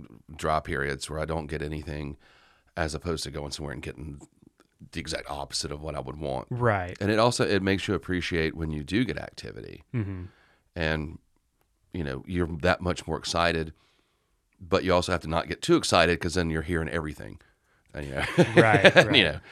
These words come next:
Speaker 1: and the Colonial Cemetery was, it's a beautiful cemetery, and I think everyone should go visit. I did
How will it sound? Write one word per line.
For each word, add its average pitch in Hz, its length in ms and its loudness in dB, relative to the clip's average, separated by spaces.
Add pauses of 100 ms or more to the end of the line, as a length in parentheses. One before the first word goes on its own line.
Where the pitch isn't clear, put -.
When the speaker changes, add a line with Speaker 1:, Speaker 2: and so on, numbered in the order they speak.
(380)
Speaker 1:
and 87 380 2
the 95 460 2 (300)
Colonial 160 340 8
Cemetery 117 500 4
was, 87 300 0 (260)
it's 147 160 8
a 117 60 8
beautiful 104 320 6
cemetery, 80 460 0
and 82 80 -2
I 85 40 2
think 85 140 2
everyone 85 240 2
should 76 140 -6
go 80 80 0
visit. 80 440 0 (520)
I 92 100 2
did 107 420 2